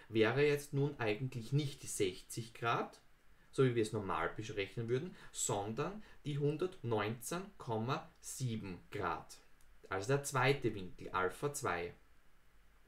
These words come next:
Und es gibt jetzt nun allgemein ja tatsächlich zwei Dreiecke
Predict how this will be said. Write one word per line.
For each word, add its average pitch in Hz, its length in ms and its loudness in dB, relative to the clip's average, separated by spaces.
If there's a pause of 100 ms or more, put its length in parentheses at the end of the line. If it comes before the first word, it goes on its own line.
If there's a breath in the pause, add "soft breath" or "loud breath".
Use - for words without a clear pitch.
(1300 loud breath)
Und 135 140 6
es 127 140 4
gibt - 240 -4
jetzt - 260 -2
nun 143 240 4 (120)
allgemein 147 580 2
ja 123 140 2
tatsächlich 135 720 -2
zwei 95 300 0
Dreiecke 92 760 0